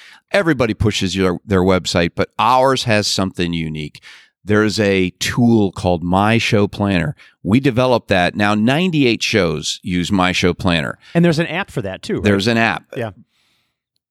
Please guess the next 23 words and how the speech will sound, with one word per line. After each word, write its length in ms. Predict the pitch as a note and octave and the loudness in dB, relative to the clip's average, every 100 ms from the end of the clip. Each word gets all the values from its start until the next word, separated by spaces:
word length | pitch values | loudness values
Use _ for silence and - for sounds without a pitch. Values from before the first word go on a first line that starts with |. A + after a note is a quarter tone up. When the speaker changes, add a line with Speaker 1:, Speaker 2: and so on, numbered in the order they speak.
| _ - | _ -4
Speaker 1:
But 160 | G#2 | -2
My 200 | C3+ F3 | -2 -4
Show 180 | A3 C#3+ | -4 -4
Planner 380 | B2 C3 E3+ C3 | -4 -2 0 0
was 140 | G#2+ - | -2 -2
developed 460 | F2+ A#2 D3 - | -2 0 -2 -4
for 160 | - F#2 | -2 0
I 120 | F#2 | 0
M 80 | E2+ | -2
T 140 | E2 | -4
S. 320 | F2 - - - _ | -6 -6 -8 -10 _
It 120 | - | -2
was 140 | A2 G#2 | 0 0
not 240 | C3 F3 | 0 0
developed 360 | - G2 F2 - | -2 -2 -2 -2
for 80 | F2+ | -4
the 80 | E2+ | -4
ninety-seven 600 | E2+ E2 D#2 F#2 - D#2+ | -2 -4 -4 -2 -2 -6
other 180 | D2+ D2+ | -8 -10
shows. 380 | - - - - - - - _ - | -10 -10 -12 -16 -20 -20 -20 _ -2
This 300 | C3+ F#3 - | 0 0 0
was 160 | G#2+ | -2
developed 500 | - F#2+ A2 G#2+ - | 0 0 2 2 -2